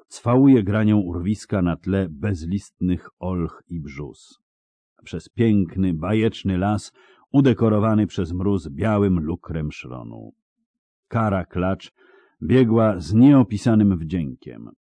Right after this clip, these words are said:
Chyżo, a jednocześnie lekko. Ledwo słychać było uderzenia kopyt o zmarznięty grunt. Ledwo srebrzysty śnieżek pruszył z potrącanych gałęzi.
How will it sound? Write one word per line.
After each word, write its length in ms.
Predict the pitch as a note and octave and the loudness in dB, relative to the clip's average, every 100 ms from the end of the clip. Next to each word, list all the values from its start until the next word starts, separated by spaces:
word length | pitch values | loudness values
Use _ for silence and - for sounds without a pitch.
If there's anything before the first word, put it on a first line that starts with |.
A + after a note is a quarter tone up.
| _ _ _ | _ _ _
Chyżo, 600 | - A2+ G2 F#2+ G2+ G2 _ _ _ - | -4 -2 0 -2 -2 -4 _ _ _ -10
a 140 | G#3+ | -2
jednocześnie 600 | D#3+ A#2 A2+ A2 A2 G2 | 0 2 2 -2 -2 -2
lekko. 680 | F#2 E2+ _ _ - B1 A#1 _ _ _ | -2 -6 _ _ -20 -18 -18 _ _ _
Ledwo 460 | G#2 B2+ A#2+ G2 A2 | 0 2 2 0 -2
słychać 460 | - A2+ G#2+ F2+ | -2 -4 -2 -4
było 240 | E2 G2+ G2 | -2 0 0
uderzenia 460 | F#2 E2+ G2+ F#2 | 0 -2 -2 -2
kopyt 360 | - G2+ G#2 - | -4 -6 -4 -6
o 140 | F2+ E2+ | -8 -6
zmarznięty 800 | E2+ F2 E2+ D#2+ G2+ F#2+ F2+ E2+ | -2 -2 -2 -2 0 0 -2 -4
grunt. 440 | G2 E2+ C2+ - _ _ _ | -2 -2 -4 -10 _ _ _
Ledwo 420 | G#2+ B2+ A2+ A#2 | 2 2 4 2
srebrzysty 600 | G#2 G#2+ A2 G#2 D3+ - | 2 0 0 0 0 -2
śnieżek 520 | - G2+ A2+ G#2+ A2 - | -2 0 0 0 -4 -4
pruszył 460 | G2 G#2 G2+ F#2+ | -4 -4 -2 -4
z 100 | - | -6
potrącanych 800 | - F#2+ E2+ E2 F2 D#2 D2+ D#2+ | -10 -8 -6 -6 -6 -6 -8 -10
gałęzi. 760 | D#2 D2 C2+ B1 B1 A#1+ A1+ | -8 -8 -10 -14 -16 -18 -20